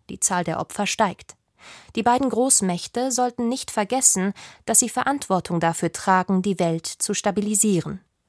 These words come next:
China pflegt nicht nur enge militärische Beziehungen zu Russland, auch der Handel zwischen den beiden Staaten hat seit Beginn des russischen Invasionskrieges einen Höchststand erreicht.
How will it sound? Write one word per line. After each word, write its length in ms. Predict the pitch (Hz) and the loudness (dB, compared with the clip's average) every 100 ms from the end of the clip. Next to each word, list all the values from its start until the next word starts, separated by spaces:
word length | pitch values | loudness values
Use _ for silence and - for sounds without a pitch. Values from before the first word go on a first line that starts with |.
| _ - - - | _ -20 -20 -14
China 420 | - 202 196 233 | -6 -2 0 -2
pflegt 380 | - 240 233 - | -6 -4 -4 -4
nicht 200 | 254 - | -6 -2
nur 160 | 233 220 | -2 0
enge 240 | 208 196 | 2 2
militärische 720 | 180 160 151 - 240 214 - | 2 0 -4 -2 0 0 0
Beziehungen 540 | 151 147 - 165 151 147 | -2 2 2 2 0 0
zu 140 | - | 0
Russland, 580 | 156 175 - 185 185 - - - - _ | 2 2 2 2 0 -2 -10 -20 -20 _
auch 160 | 226 - | -4 0
der 220 | 240 202 | 0 2
Handel 360 | 269 269 165 | 0 0 0
zwischen 360 | 151 - 175 180 | 0 0 2 0
den 120 | 170 | 2
beiden 260 | 170 170 170 | 2 0 -2
Staaten 540 | - 185 175 - 214 | -2 -2 -2 -2 -2
hat 140 | 202 202 | 0 0
seit 180 | 208 | -2
Beginn 360 | - 196 220 247 | 0 0 0 0
des 220 | 196 - | 0 0
russischen 360 | 190 - 202 180 | 2 2 0 -2
Invasionskrieges 1120 | 170 165 156 175 202 - - 170 160 190 - | -2 -2 -2 0 0 0 -2 -6 -4 -2 -2
einen 340 | - 202 214 196 | 0 -2 -2 0
Höchststand 680 | 202 - - - 156 143 | 0 2 0 0 -4 -4
erreicht. 520 | - 156 151 - - | -6 -6 -8 -10 -20